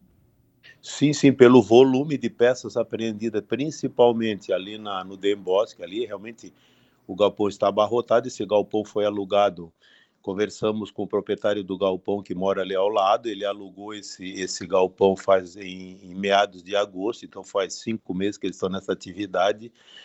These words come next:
É, havia um trabalho intenso, né? Havia cilindros, havia, é, material pra cortar os veículos. E, então, pela quantidade de, realmente, de peças ali, foram desmanchados muitos veículos ali naquela região. E a gente sabe que depois essas peças são comercializa-, comercializadas no comércio local.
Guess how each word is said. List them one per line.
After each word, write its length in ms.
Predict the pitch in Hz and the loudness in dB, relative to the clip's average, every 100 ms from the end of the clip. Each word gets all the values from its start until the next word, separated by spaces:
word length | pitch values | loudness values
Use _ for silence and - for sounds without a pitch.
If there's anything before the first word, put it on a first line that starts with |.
| - - | -20 -8
É, 320 | 98 104 101 98 | -2 2 2 2
havia 320 | 98 101 110 | 2 2 -2
um 40 | |
trabalho 440 | 107 101 98 104 107 | 0 -2 0 -2 -2
intenso, 560 | 113 104 107 135 - | -8 -6 -6 -6 -10
né? 100 | 92 | -6
Havia 260 | 92 85 95 | -6 -4 -6
cilindros, 640 | - - 101 92 117 113 | -8 -6 -4 -4 -6 -6
havia, 240 | 90 98 92 | -6 -4 -6
é, 320 | 110 95 87 85 | -6 -6 -4 -2
material 480 | 92 - 95 101 | -2 -4 -4 -2
pra 140 | 98 101 | -2 -4
cortar 440 | - 113 95 101 | -2 -2 0 -2
os 120 | 104 | -2
veículos. 480 | 90 95 113 131 - _ - - - - | -4 -8 -6 -8 -10 _ -20 -20 -20 -14
E, 420 | - 107 104 104 101 | -4 -2 0 -2 0
então, 200 | 120 110 | 2 2
pela 260 | 123 117 | 4 4
quantidade 840 | - - 151 156 123 110 107 113 98 | 2 0 0 0 -4 2 2 2 -2
de, 140 | 92 | -8
realmente, 400 | 95 98 104 - | -6 -6 -8 -10
de 120 | 95 | -8
peças 520 | 113 - 101 120 110 95 | -6 0 2 0 -4 -6
ali, 180 | 98 | -6
foram 260 | - 113 107 | -4 -4 -4
desmanchados 680 | 95 98 101 - 113 104 92 | -6 -8 -8 -2 -2 -2 -6
muitos 440 | 92 117 127 95 | -6 -4 -4 -8
veículos 460 | 82 92 98 92 85 | -8 -4 -4 -6 -8
ali 140 | 87 | -8
naquela 360 | 92 87 90 98 | -8 -8 -4 -4
região. 280 | 92 113 131 | -4 -2 0
E 100 | 214 | 0
a 60 | |
gente 200 | 190 196 | -2 -8
sabe 300 | - 147 151 | 2 2 2
que 100 | 143 | -2
depois 320 | 131 120 120 | -6 -4 -4
essas 320 | 113 - 107 - | -6 -8 -10 -10
peças 400 | 95 98 - - | -8 -8 -8 -18
são 160 | 98 | -18
comercializa-, 800 | 92 92 90 92 104 95 90 90 - | -16 -18 -18 -4 0 0 0 -8 -2
comercializadas 760 | 101 104 - 104 92 101 95 | 0 0 2 0 2 0 0
no 120 | 98 | -6
comércio 440 | 98 95 90 90 98 | -4 -4 -2 -4 0
local. 320 | 117 - 113 | 2 4 2